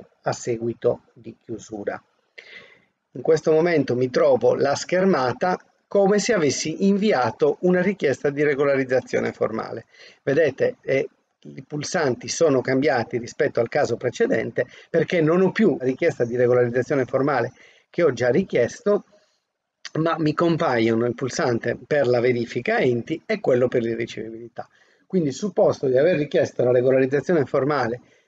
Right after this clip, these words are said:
e che la pratica è stata successivamente regolarizzata, clicchiamo adesso su verifica enti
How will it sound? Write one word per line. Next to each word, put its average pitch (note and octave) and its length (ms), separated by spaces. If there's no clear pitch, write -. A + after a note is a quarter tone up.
e - 160
che - 260
la B2+ 140
pratica B2+ 560
è - 80
stata C3 340
successivamente B2+ 840
regolarizzata, G3 880
clicchiamo D#3 520
adesso C3 500
su - 200
verifica E3 540
enti A#2+ 400